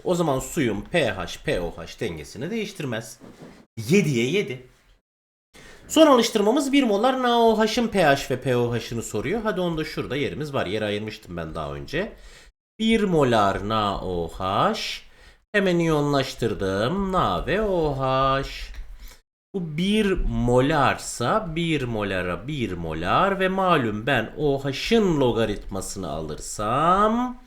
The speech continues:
P O H verir. O zaman P O H eksi logaritma bir. Log bir kaç? Efendim? Değil değil, bir değil, bir değil, bir değil.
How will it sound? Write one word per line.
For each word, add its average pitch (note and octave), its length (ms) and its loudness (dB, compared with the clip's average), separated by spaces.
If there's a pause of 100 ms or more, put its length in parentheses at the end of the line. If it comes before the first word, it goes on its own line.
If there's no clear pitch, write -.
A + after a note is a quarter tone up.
(600)
P D3 140 6
O F#2 160 2
H - 280 -10
verir. - 300 -16 (520)
O D3 60 2
zaman G#3+ 340 4
P B3 160 6
O G3+ 180 8
H B3+ 240 4
eksi F3 360 -2
logaritma F#3+ 540 4
bir. E3 280 0 (760)
Log G3+ 180 8
bir A#3 140 4
kaç? - 380 2 (1040)
Efendim? G3 380 6 (800)
Değil F3+ 180 8
değil, D3+ 160 6
bir C3+ 180 2
değil, A2+ 240 2
bir F#2 200 -8
değil, D2 180 -12 (120)
bir D#2 180 -10
değil. B1 140 -16